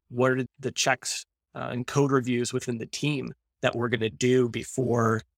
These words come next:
analysis is shared? What's the peer reviews that we're gonna do to make sure it passes the sniff test before we, we share it with other people?"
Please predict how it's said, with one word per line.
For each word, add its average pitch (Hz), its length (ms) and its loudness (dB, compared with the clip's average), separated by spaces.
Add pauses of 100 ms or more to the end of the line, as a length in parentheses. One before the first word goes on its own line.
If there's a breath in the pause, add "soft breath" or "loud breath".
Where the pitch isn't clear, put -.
(260)
analysis 113 560 0
is 110 100 -8
shared? 113 420 -2
What's - 160 -6
the 127 120 -2
peer 123 240 -2
reviews 117 400 -2
that - 120 -6
we're 113 140 -6
gonna 117 180 -4
do 117 220 0
to 117 80 -2
make 117 220 0
sure 127 200 0
it - 160 -8
passes 117 380 -2
the 120 100 -8
sniff 120 320 -4
test 113 400 -4 (380)
before 120 360 2
we, 117 220 4
we 120 80 2
share 113 220 0
it 110 60 -2
with 113 160 -6
other 113 180 -4
people?" 117 480 -8